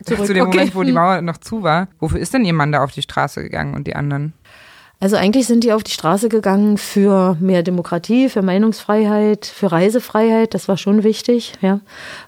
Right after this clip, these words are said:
Speaker 1: Und also diese Sachen eigentlich, die eine Demokratie ausmachen,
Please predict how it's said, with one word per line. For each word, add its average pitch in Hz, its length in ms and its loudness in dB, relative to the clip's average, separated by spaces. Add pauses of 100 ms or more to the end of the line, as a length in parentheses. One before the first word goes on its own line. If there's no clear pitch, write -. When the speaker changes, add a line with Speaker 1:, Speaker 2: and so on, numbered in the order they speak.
(180)
Speaker 1:
Und 180 720 0 (560)
also 175 280 0 (160)
diese 202 200 4
Sachen 165 280 0
eigentlich, 175 300 -4
die 180 140 -2
eine 175 140 2
Demokratie 180 540 0
ausmachen, 170 540 -2